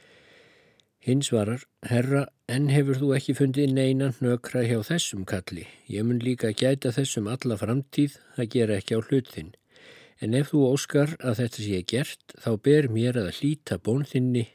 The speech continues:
svo sæmandi sé.“ Þessu svaraði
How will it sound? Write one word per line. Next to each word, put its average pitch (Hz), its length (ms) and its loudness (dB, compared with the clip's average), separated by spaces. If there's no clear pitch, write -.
svo - 240 -6
sæmandi 87 560 -4
sé.“ - 320 -6
Þessu 135 380 2
svaraði 104 600 0